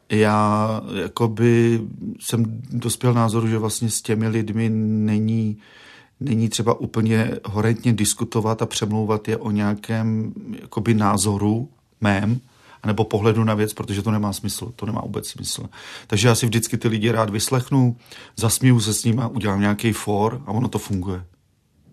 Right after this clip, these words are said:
Ono to fakt funguje. Já jim vždycky popřeju hezký den, ať si tu demonstraci užijou. A ono to nějak funguje. Oni čekají, že spousta těch lidí třeba čeká, jako že, že se s nimi dáte do ostré debaty, jo, že budete oponovat a tohle. A já to nedělám, je to zbytečný.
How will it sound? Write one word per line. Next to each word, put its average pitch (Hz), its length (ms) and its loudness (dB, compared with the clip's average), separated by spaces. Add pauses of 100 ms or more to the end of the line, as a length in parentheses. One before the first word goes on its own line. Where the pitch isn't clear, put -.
(440)
Ono 110 100 -2
to 120 60 0
fakt 131 200 0
funguje. 107 420 0 (760)
Já 113 40 0
jim 110 80 2
vždycky 107 240 -2
popřeju 107 340 0
hezký 104 300 0
den, 98 360 -2
ať 95 180 -4
si - 100 -8
tu 113 100 -2
demonstraci 104 580 -4
užijou. 101 580 -6 (920)
A - 40 -10
ono 104 160 -2
to 107 240 -2
nějak 110 260 -2
funguje. 117 260 2
Oni 131 200 4
čekají, 131 360 4
že 135 200 4 (320)
spousta 123 340 2
těch 139 200 0
lidí 123 220 2
třeba 127 260 0
čeká, 123 380 0
jako 120 220 -2
že, 120 420 2 (520)
že 107 280 0
se 120 140 -2
s - 100 -2
nimi 120 200 2
dáte 113 680 2
do 107 160 -4
ostré 117 340 -2
debaty, 107 440 -4
jo, 78 140 -10
že 92 160 -10
budete 101 320 -4
oponovat 101 640 -6
a 110 40 -8
tohle. 95 420 -10
A 92 80 -8
já 90 80 -2
to 104 140 -4
nedělám, 101 520 -6
je - 80 -12
to - 120 -12
zbytečný. - 640 -12